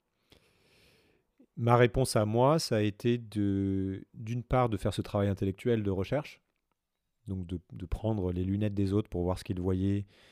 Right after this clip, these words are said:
d'essayer de, de mieux comprendre le fonctionnement de, de ce grand jeu. Donc maintenant, je commence à avoir une, des idées très, très claires sur, euh, sur ce qui nous arrive, sur pourquoi ça nous arrive.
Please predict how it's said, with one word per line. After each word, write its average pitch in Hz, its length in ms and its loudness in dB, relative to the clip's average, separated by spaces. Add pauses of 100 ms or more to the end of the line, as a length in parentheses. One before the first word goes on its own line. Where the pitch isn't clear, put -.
(340)
d'essayer 98 560 -2
de, 90 420 -2
de 92 140 0
mieux 113 180 6
comprendre 117 760 -2 (100)
le 107 220 -6
fonctionnement 104 580 -4
de, 92 320 -6
de 95 200 -8
ce - 160 -6
grand 92 200 -6
jeu. 123 340 -4
Donc - 200 -16
maintenant, 95 260 -2
je - 60 -14
commence 90 280 -6
à 90 40 -4
avoir 87 240 -4
une, 85 280 -6
des 85 200 -6
idées 85 160 -4
très, - 140 -14
très 95 140 -8
claires 98 220 -6
sur, - 220 -10
euh, 76 100 -8 (460)
sur - 160 -8
ce - 40 -10
qui - 120 -8
nous 87 160 -4
arrive, 101 240 0
sur - 120 -8
pourquoi - 240 -6
ça - 140 -8
nous 82 180 -6
arrive. 95 360 -2